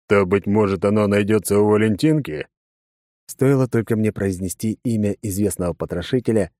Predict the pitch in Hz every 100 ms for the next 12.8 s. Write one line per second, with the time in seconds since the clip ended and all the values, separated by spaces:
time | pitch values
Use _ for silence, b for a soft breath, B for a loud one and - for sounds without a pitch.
0 | _ _ - 143 110 117 117 107 - -
1 | 95 92 98 117 107 _ _ _ _ -
2 | 127 135 135 131 107 117 110 - - 92
3 | 101 113 107 101 90 95 98 95 87 -
4 | _ 90 - - 87 90 90 92 - 98
5 | 90 80 67 - - _ _ _ _ _
6 | _ 98 147 175 180 175 180 175 131 85
7 | - 95 95 92 98 - 143 135 120 131
8 | 139 123 - 131 123 143 143 113 - _
9 | _ - 117 147 165 165 143 139 135 135
10 | 131 - 104 104 113 101 92 - 85 101
11 | 110 - - 104 98 - 87 - 87 87
12 | 82 92 92 90 - 95 60